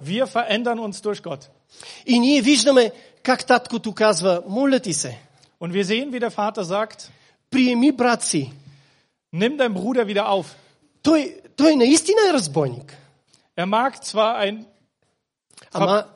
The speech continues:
Speaker 2: ама аз го обичам.
Speaker 1: Er mag zwar ein Sünder sein, aber ich liebe ihn.
Speaker 2: Таткото е Господ Исус Христос.
Speaker 1: Und der Vater ist der Herr Jesus Christus.
Speaker 2: Ние сме тия братя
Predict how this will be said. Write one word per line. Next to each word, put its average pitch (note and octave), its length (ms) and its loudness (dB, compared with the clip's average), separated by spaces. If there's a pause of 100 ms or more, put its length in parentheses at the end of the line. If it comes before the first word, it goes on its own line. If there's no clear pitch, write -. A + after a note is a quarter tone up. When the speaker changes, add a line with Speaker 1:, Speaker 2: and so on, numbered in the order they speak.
(240)
Speaker 2:
ама F#3+ 200 2
аз G3+ 180 4
го D#3+ 160 -4
обичам. C#3+ 380 -8 (440)
Speaker 1:
Er E3+ 80 -4
mag G#3+ 260 -2
zwar A3 200 -2
ein F#3+ 380 -4
Sünder G#3 500 -2
sein, F#3 380 -4
aber F#3 240 -8
ich G3 160 -10
liebe F#3+ 240 -10
ihn. B2+ 180 -18 (960)
Speaker 2:
Таткото A3+ 680 2
е F3 100 -2
Господ F#3+ 460 -2
Исус D#3 300 -6
Христос. C#3+ 560 -6 (560)
Speaker 1:
Und E3+ 120 -10
der F3+ 80 -4
Vater A3+ 500 -6 (320)
ist D3 180 -10
der E3+ 100 -2
Herr F#3 320 -4 (180)
Jesus D#3+ 280 -12
Christus. - 380 -20 (840)
Speaker 2:
Ние D4+ 300 8
сме C4 240 2
тия A3 280 4
братя D#3 500 2